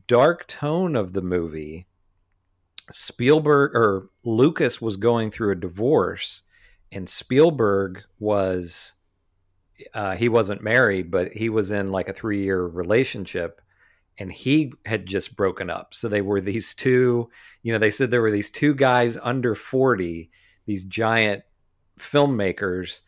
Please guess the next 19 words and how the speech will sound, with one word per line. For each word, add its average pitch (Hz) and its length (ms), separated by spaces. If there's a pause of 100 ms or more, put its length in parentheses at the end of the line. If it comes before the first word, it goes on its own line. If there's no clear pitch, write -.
(440)
and 110 160
they 104 80
were 101 180
both 117 400
in 113 240
a 101 80
really 107 300
bad 98 400
mood 107 380
because 95 380
their 90 160
relationships 92 840
had 90 220
ended. - 460 (540)
And 104 200
they 101 260
said 107 640
the, 98 640 (300)
uh, 92 380